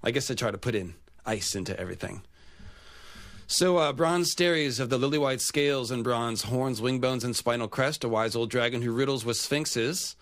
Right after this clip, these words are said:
He is, of course, our one dragon patron, our one and only dragon patron. And he likes to send in thoughtful questions. And, uh, he's done it again.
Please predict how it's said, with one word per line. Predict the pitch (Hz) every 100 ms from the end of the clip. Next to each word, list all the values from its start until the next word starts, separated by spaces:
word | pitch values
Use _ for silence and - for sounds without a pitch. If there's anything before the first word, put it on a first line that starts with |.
| - - - - -
He | 147 147
is, | 139 117
of | 110
course, | - 110 104 - - - -
our | 113 110
one | 101 113 127 139 -
dragon | 120 117 120 104
patron, | 107 107 120 143 175 143
our | 101
one | 101 110
and | 113 107
only | 101 101
dragon | 101 95 95
patron. | 85 90 - 156 - - - - - - -
And | - 135 135 117
he | 139 139 139 -
likes | 123 127 120
to | -
send | 123 143 131
in | 135 123
thoughtful | 110 120 110 - 107
questions. | 113 107 - 143 214 - - - -
And, | 185 190 185 175
uh, | 160
he's | 147 143
done | 147 139
it | 139
again. | 139 127 101